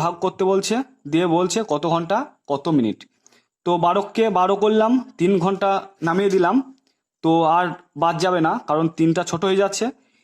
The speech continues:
এবার আমরা ঘন্টাটাকে মিনিটে প্রকাশ করলাম, মিনিটে প্রকাশ করার জন্য ষাট দিয়ে গুণ করলাম, তো তিনের সঙ্গে ষাটের গুণ করে দেখছি, একশো আশি মিনিট হচ্ছে।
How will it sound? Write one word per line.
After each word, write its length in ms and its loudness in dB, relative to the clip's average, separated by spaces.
এবার 200 2
আমরা 260 2
ঘন্টাটাকে 440 -2
মিনিটে 260 0
প্রকাশ 300 -4
করলাম, 240 -4
মিনিটে 300 0
প্রকাশ 200 0
করার 200 -2
জন্য 180 0
ষাট 200 -4
দিয়ে 140 -2
গুণ 100 2
করলাম, 260 2
তো 60 -4
তিনের 300 0
সঙ্গে 160 0
ষাটের 280 -4
গুণ 180 0
করে 120 0
দেখছি, 260 -4
একশো 260 -2
আশি 160 -4
মিনিট 200 0
হচ্ছে। 240 -8